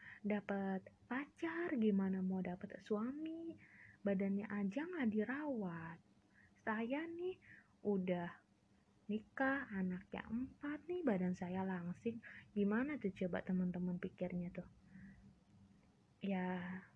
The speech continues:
kalau menurut gue agak emosi aja gitu, maksudnya. Ya gimana ya, mungkin benar sih si ibu-ibu ini nih bilang gitu, maksudnya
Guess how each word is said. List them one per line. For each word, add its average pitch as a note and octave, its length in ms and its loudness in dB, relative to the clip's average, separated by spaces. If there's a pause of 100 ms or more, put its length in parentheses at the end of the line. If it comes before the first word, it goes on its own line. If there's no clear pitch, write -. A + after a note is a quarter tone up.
kalau G#3 240 2
menurut G#3+ 400 6
gue F#3+ 480 4
agak G3+ 320 -2
emosi B3 480 2
aja G#3+ 640 2
gitu, F#3+ 160 -6
maksudnya. F#3 480 -4 (1040)
Ya A#3 160 0
gimana F4 480 4
ya, A#3 200 8 (120)
mungkin D#4 320 0
benar G3 560 6
sih E3+ 480 -4
si - 160 -2 (240)
ibu-ibu F#3 640 0
ini F3+ 320 2
nih F3 320 0 (240)
bilang F3+ 560 0
gitu, F3+ 160 -6
maksudnya G3 400 -4